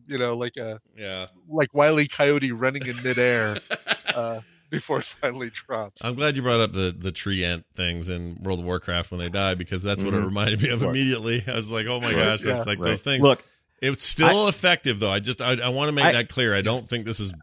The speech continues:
Speaker 3: I
Speaker 2: bad. This is the best part of the movie.
Speaker 3: Right. I don't know what kind of phys-, physics go, goes on in a, you know, a death ship. I can't say, but, uh, you know,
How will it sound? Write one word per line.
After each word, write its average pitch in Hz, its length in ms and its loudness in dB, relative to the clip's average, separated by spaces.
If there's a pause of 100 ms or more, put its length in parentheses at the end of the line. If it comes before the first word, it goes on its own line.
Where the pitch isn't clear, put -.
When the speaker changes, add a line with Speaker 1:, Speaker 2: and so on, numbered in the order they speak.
Speaker 3:
I 170 180 4
Speaker 2:
bad. 98 480 0
This 110 140 -2
is 101 40 -2
the 101 60 -8
best 107 220 0
part 104 140 0
of 92 60 0
the 87 60 -4
movie. 76 320 -6 (120)
Speaker 3:
Right. 87 340 2 (120)
I 190 120 6
don't 233 180 6
know 151 220 8
what 127 280 6
kind 123 200 4
of 104 140 2
phys-, 113 300 2 (200)
physics 135 320 -2
go, 110 300 0 (160)
goes 110 360 4
on 107 320 2
in 92 260 -2
a, 85 320 2
you - 80 -8
know, 78 360 0
a 98 100 0
death 95 340 -2
ship. 101 300 0 (240)
I 113 120 0
can't 117 280 2
say, 80 400 -2 (720)
but, 87 180 2
uh, 82 200 2
you 104 160 -2
know, 78 200 2